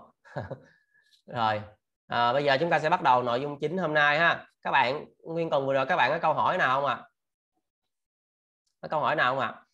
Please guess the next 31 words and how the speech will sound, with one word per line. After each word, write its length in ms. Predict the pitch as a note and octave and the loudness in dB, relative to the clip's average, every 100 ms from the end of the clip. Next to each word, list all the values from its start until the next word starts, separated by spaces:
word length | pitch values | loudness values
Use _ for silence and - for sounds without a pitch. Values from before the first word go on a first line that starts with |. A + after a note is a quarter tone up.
| _ _ | _ _
Hoặc 120 | B2+ C3 | -4 0
là 120 | C3+ | 2
một 80 | C3+ | 4
lát 160 | E3 G3+ | 2 2
có 80 | |
câu 160 | F#3 D#3+ | 0 0
hỏi 160 | B2 D3+ | 0 0
nào 160 | C#3 | 0
các 120 | C3 | 0
bạn 220 | D3 A#2+ B2 | -2 -2 -2
cứ 340 | D#3+ F3+ G3 E3+ | -6 -4 -4 -2
viết 160 | G#3 D#3+ | -2 0
lên 120 | D3 | 2
đây 220 | C#3+ C#3+ | 2 2
nha. 240 | E3 C#3+ D3 | 0 -2 -4
Hôm 160 | C#3 | -6
nay, 340 | C#3+ C#3 C#3 C#3 | 0 2 2 0
ờ, 180 | C#3 C3+ | -4 -4
mình 340 | B2 A2+ A2 | -6 -6 -6
và 120 | A2 A2 | -6 -2
Phong 280 | C#3 C#3 B2+ | -4 -4 -10
sẽ, 240 | A2 A2 A#2 | -8 -6 -8
sẽ, 260 | G#2+ A#2 C#3+ _ _ _ - | -8 -8 -10 _ _ _ -10
ờ, 260 | A2 A2+ G#2 A2+ A2 | -4 -4 -4 -8 -4
giải 140 | A#2+ | 0
đáp, 340 | C#3 F3 - - - | 2 0 -4 -20 -10
trả 100 | A2+ | -6
lời 260 | C3+ A2+ | -4 -4
cho 100 | A2+ | -4
các 140 | A#2+ C3+ | -6 -4
bạn. 280 | G#2+ G#2 | -4 -4